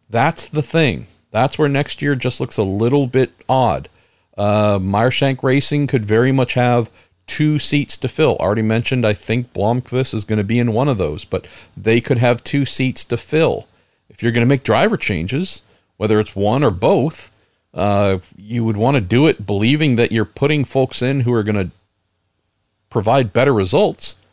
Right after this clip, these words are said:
right? So, uh, if you're taking a flyer on one, would you take a flyer on two? I'd hope not, right? Does a Felix Rosenqvist fit in nicely at Meyershank? Maybe. Going back to Ganassi? Maybe. Uh, Juncos Hollinger? Who knows? Again, there's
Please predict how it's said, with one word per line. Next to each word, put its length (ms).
right? 300
So, 380
uh, 240
if 160
you're 60
taking 300
a 40
flyer 400
on 160
one, 300
would 120
you 80
take 220
a 40
flyer 420
on 140
two? 380
I'd 140
hope 220
not, 380
right? 220
Does 120
a 60
Felix 380
Rosenqvist 580
fit 220
in 160
nicely 440
at 80
Meyershank? 520
Maybe. 420
Going 200
back 220
to 80
Ganassi? 480
Maybe. 540
Uh, 600
Juncos 420
Hollinger? 640
Who 120
knows? 300
Again, 340
there's 480